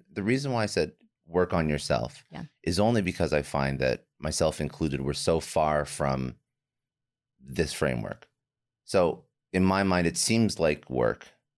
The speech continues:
Speaker 1: because I have to get there. That's, that's really it. But you're right. It's not really about working on yourself at all.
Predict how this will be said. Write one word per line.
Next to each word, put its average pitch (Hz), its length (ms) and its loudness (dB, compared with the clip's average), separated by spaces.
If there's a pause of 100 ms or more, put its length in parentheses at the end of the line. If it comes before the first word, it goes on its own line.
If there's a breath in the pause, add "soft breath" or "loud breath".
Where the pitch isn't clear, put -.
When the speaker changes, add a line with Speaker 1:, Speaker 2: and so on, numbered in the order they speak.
(120)
Speaker 1:
because 80 280 0
I 76 80 4
have 80 240 -4
to 76 80 -4
get - 280 -4
there. - 260 -2
That's, - 260 0
that's 87 260 0
really 95 280 2
it. 65 180 -2
But 76 160 2
you're 90 120 2
right. 76 160 2
It's 78 100 -6
not 110 180 0
really 82 240 2
about 73 220 2
working 80 300 -2
on 67 100 -2
yourself 69 320 -2
at 67 100 4
all. 71 260 0